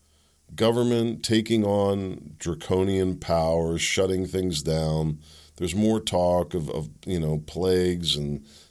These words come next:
this and threats of war, and, and government just sits back and laughs. But, uh, just to point to, uh, what is happening in this country,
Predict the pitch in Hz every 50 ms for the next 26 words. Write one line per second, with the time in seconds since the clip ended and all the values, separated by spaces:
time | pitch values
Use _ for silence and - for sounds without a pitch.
0 | _ - 98 98 98 98 95 87 - - - 67 65 - - 95 98 95 85 -
1 | - - 80 73 67 71 90 92 92 92 92 92 92 90 85 73 69 - - _
2 | _ _ _ _ _ _ _ - - 78 78 76 98 98 92 101 98 92 85 -
3 | - 82 - - - 90 78 - - - 87 85 80 76 85 78 78 78 78 78
4 | 76 67 64 - - - 95 92 - - - - - _ _ - - 101 98 92
5 | 104 127 175 170 - - 170 - - - 127 123 117 110 98 78 73 - - -
6 | 101 95 92 92 90 87 87 90 90 82 71 71 - - 62 71 85 85 73 65
7 | 62 62 58 53 - - - - 85 98 107 101 - - 90 85 76 78 78 76
8 | 78 85 85 87 90 73 82 82 82 80 80 80 78 78 76 - - - - 87
9 | 82 80 78 - 76 67 67 62